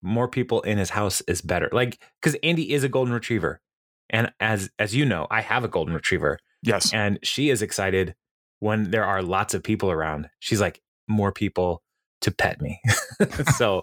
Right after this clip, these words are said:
Speaker 2: It's, it's
Speaker 1: this
Speaker 2: true.
Speaker 1: is the best day.
Speaker 2: He's like, "All
Speaker 1: Um,
Speaker 2: these," he's like, Andy's like, "All of these people can take care of me."
Speaker 1: Right. <laughs> Yeah. This will be less work for me if they're all here, uh, take, making sure I don't hit my brain helmet on the wall again.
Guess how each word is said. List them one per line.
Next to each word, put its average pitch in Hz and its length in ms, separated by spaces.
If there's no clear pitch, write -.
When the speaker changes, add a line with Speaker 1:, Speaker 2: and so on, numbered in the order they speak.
Speaker 2:
It's, - 220
it's 120 80
Speaker 1:
this 110 120
Speaker 2:
true. 139 100
Speaker 1:
is 107 60
the 113 60
best 92 360
day. 95 300
Speaker 2:
He's 147 120
like, 110 80
"All 107 160
Speaker 1:
Um, 170 60
Speaker 2:
these," 160 180
he's 127 120
like, 135 120
Andy's 123 240
like, 113 220
"All 123 200
of 123 60
these 113 160
people 101 480
can 110 120
take 104 180
care 104 220
of 87 80
me." 95 200
Speaker 1:
Right. 92 240
<laughs> - 80
Yeah. - 120
This 120 140
will 147 80
be 117 140
less 104 280
work 101 220
for - 140
me 90 300
if - 160
they're 101 220
all 92 120
here, 90 320
uh, 87 260
take, 95 260
making 101 220
sure 95 300
I 92 100
don't 98 280
hit - 160
my 85 340
brain 104 340
helmet 87 400
on 90 160
the 87 80
wall 87 240
again. 85 300